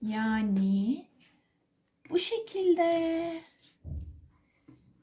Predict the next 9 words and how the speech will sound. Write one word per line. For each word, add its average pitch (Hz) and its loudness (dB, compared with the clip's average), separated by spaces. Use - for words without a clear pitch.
iki 220 2
ve 339 -2
sıfır. - -4
Yirmi. 349 2
Neymiş 262 2
bu 220 -10
sayımız? 214 -2
Evet, 359 2
yirmi. 370 2